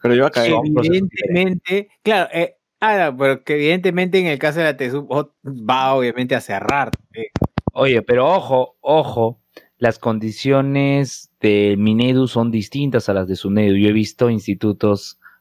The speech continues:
Speaker 2: por Lima Norte, este, que, bueno, la infraestructura, eh, que tiene local también por ate,
Speaker 1: A ver, a
Speaker 2: que
Speaker 1: ver.
Speaker 2: se llama itae, este instituto,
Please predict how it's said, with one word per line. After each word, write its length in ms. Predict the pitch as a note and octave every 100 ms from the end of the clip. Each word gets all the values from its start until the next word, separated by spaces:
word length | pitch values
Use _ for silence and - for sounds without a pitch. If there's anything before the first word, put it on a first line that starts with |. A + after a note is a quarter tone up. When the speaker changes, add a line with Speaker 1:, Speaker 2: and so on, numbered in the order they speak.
| _ _
Speaker 2:
por 160 | G2+ G2
Lima 240 | G#2+ G2+
Norte, 500 | G#2 G2+ G2 G#2 G#2+ _ _ _ _ _ -
este, 1000 | F#2 F2+ F2+ F2+ F2+ - F#2+ F#2 F#2 - _ _ -
que, 200 | G2 F2+
bueno, 500 | A2 G#2+ F#2 F2+ - - - - _ _
la 200 | - G2
infraestructura, 680 | G2 - G2+ - G2 - A#2
eh, 280 | A2+ G#2+ G2
que 100 | G2
tiene 200 | A#2 A#2
local 300 | G#2+ - G#2+
también 400 | G2+ G2 G2+ G2
por 340 | - - F#2+ G2
ate, 260 | F#2 G#2
Speaker 1:
A 60 | G#2+
ver, 60 | G#2+
a 80 |
Speaker 2:
que 60 | G#2+
Speaker 1:
ver. 60 | A2
Speaker 2:
se 60 |
llama 180 | F#2+ G2 G#2 -
itae, 640 | - G2 C3 A#2+ A2+ A#2+ A2+
este 160 | -
instituto, 520 | G2 F#2+ F2+ F#2 A#2+